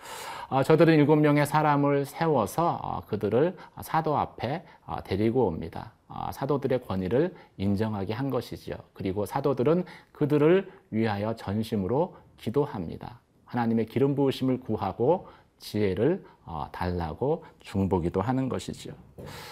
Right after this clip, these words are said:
어, 그렇게 위임하는 것을 통해서 예루살렘 교회에 어떤 일들이 일어납니까? 그 결과는 사도들은 말씀과 기도에 더 전념할 수 있었고 예루살렘 교회는, 어, 더욱더 성령의 충만함을 통해서,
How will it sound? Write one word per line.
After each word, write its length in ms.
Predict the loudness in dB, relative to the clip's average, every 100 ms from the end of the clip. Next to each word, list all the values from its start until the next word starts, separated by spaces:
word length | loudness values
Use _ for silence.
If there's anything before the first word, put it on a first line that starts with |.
| -16 -18 -10
어, 380 | -6 -4 -4 0
그렇게 380 | 6 6 8 10
위임하는 1000 | 12 12 10 8 0 -4 -2 2 4 6
것을 400 | 6 4 4 2
통해서 760 | 0 2 2 2 2 2 0 -2
예루살렘 520 | 0 0 0 2 0
교회에 420 | 0 -2 -2 -2 -4
어떤 500 | -6 -6 -2 -2 -2
일들이 640 | -2 -2 0 2 0 0 -4
일어납니까? 800 | 2 2 2 0 -4 -6 -10 -10 -18 _
그 180 | 0
결과는 640 | 2 2 2 0 0 0 -2 -6 -20 -6
사도들은 480 | 0 4 4 4 6
말씀과 580 | 4 4 0 2 2
기도에 320 | 0 0 2 2
더 160 | -2
전념할 760 | -2 -2 0 2 2 2 2 0
수 160 | 0
있었고 640 | -2 -2 -8 -8 -10 -10 -14 _
예루살렘 480 | -2 -2 0 -2 -2
교회는, 540 | -2 -4 0 0 0 -4 -16 -20 _
어, 220 | -8 -6 -2
더욱더 540 | 4 4 2 0 2
성령의 500 | 2 0 2 0 0
충만함을 800 | -2 -2 0 2 2 2 0 -2
통해서, 680 | -2 -2 -2 -2 -2 -2 -4